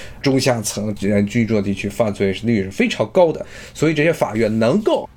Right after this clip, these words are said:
不走全套的审判流程，就不走全套的审判流程，希望能，你能够直接认罪啊，直接认罪换取一些宽免。像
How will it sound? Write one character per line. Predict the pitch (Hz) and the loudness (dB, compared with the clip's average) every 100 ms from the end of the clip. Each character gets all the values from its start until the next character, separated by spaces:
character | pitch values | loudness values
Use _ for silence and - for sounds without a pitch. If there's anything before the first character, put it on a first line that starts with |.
| - | -4
不 | 131 131 120 117 117 | 0 2 4 2 2
走 | - 104 | 0 -2
全 | 107 - 110 110 151 151 | -2 -2 0 2 2 0
套 | - 226 139 | 0 0 2
的 | 101 104 | 0 -4
审 | - 95 | -8 -6
判 | 110 | -2
流 | 98 98 | -2 -2
程， | 101 | -4
就 | 101 | -6
不 | 101 107 | -4 0
走 | 101 | 0
全 | 90 - | -2 -8
套 | 95 101 | -4 -4
的 | 92 | -4
审 | 107 | -8
判 | 104 | -8
流 | 101 104 | -8 -8
程， | - - - - - | -12 -14 -20 -20 -8
希 | - 143 | -2 2
望 | 139 110 | 4 4
能， | 101 107 - - - - | 2 0 -4 -16 -18 -2
你 | 113 107 | 2 4
能 | 104 | 4
够 | 110 | 2
直 | 107 120 | 2 0
接 | 127 131 | 2 4
认 | 127 | 2
罪 | 107 123 | 2 -2
啊， | 98 107 | 0 -6
直 | 101 104 | -6 -4
接 | 113 | -2
认 | 110 110 | 0 -2
罪 | 117 | -2
换 | 107 135 107 | 0 0 -2
取 | - 95 | -4 -10
一 | 95 | -10
些 | 95 110 107 101 - | -8 -4 -4 -6 -12
宽 | - 120 | -4 0
免。 | 120 104 - - - - - - - - | 2 0 -6 -18 -20 -20 -20 -20 -20 -4
像 | - 139 131 | 0 2 0